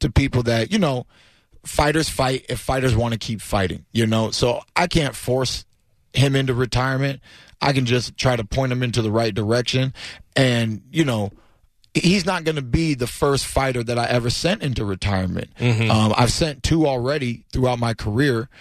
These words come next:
Speaker 1: and I just believe that, you know,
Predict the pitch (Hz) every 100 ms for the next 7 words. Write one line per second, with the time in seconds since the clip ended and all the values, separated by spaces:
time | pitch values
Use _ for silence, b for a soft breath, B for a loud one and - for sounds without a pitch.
0 | B B - 120 113 113 - 131 143 120
1 | 123 123 120 120 117 - B B B B
2 | B B 262 - 147 143 - 226 190 185